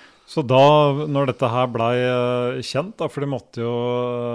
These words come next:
eh, ransake, politiet måtte jo ransake boligen på,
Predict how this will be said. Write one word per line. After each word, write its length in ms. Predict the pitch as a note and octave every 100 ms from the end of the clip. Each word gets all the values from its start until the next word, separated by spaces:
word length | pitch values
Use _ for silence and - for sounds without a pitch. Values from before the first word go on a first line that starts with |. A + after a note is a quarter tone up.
| A#2 A2+ B2
eh, 240 | C#3+ C#3+
ransake, 840 | C3 A2 F#2 G2 F#2 - A2 G#2+ A#2
politiet 300 | A#2 G#2+ A#2
måtte 160 | A#2 A#2+
jo 60 | A#2
ransake 480 | G2 - G2 - A2
boligen 360 | G#2+ G#2 C3 B2+
på, 140 | C3